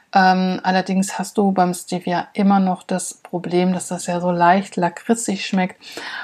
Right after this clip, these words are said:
Und ich bin, ähm, ja, beim, beim Arbeiten, ich bin, ich bin nie warm geworden mit dem Stevia, obwohl ich auch, ähm, als ich noch nicht zuckerfrei war, das total reizvoll fand, ähm, da jetzt eine, ähm,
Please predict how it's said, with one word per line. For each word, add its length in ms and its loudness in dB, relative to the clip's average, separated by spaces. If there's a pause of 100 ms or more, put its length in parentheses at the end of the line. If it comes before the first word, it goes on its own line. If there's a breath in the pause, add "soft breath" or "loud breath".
(100)
Und 280 4
ich 260 -2
bin, 480 2
ähm, 440 0
ja, 200 2
beim, 480 -2
beim 200 -2
Arbeiten, 540 -2
ich 180 -8
bin, 380 0
ich 120 -16
bin 200 0
nie 220 4
warm 260 4
geworden 400 0
mit 140 -6
dem 80 -2
Stevia, 580 0
obwohl 420 2
ich 260 -6
auch, 260 0 (560 loud breath)
ähm, 500 4
als 220 -2
ich 100 -4
noch 120 0
nicht 200 0
zuckerfrei 640 -2
war, 340 4
das 240 -8
total 420 0
reizvoll 580 0
fand, 380 -2 (440 loud breath)
ähm, 400 2
da 180 2
jetzt 380 -4
eine, 420 2
ähm, 380 -2